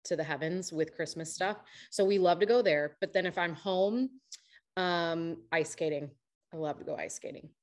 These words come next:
We'll typically do something like that, or, like, go to a Christmas tree farm and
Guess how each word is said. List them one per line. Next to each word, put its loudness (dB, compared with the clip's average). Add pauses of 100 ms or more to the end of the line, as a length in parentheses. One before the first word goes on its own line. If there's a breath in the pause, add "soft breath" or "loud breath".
(160)
We'll -10
typically -8
do -6
something -10
like -14
that, -10 (200)
or, 8
like, 6
go 8
to 4
a 2
Christmas -10
tree -4
farm -4
and -8